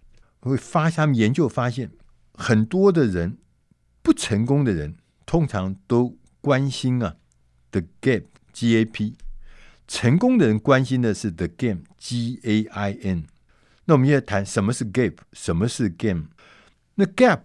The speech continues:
呢，就是说，你来看呢，都是看前面。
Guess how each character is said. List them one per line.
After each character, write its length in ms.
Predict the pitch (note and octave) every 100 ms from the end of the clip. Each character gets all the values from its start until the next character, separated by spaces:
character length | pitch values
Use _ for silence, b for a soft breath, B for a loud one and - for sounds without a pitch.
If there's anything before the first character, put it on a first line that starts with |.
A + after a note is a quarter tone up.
| -
呢， 240 | A2+ A2 G#2
就 140 | C#3+
是 100 | G#2+
说， 300 | - A2+ A#2 - _ _ _ _ -
你 240 | D#3+ B2
来 200 | B2+ C#3 D#3+ _ _
看 260 | - A3+ C#3+
呢， 160 | G#2 - _ _ _ _ _ _
都 140 | -
是 100 | C3+ C#3
看 240 | - E3+ A2
前 380 | - - E2
面。 240 | F#2+ C3+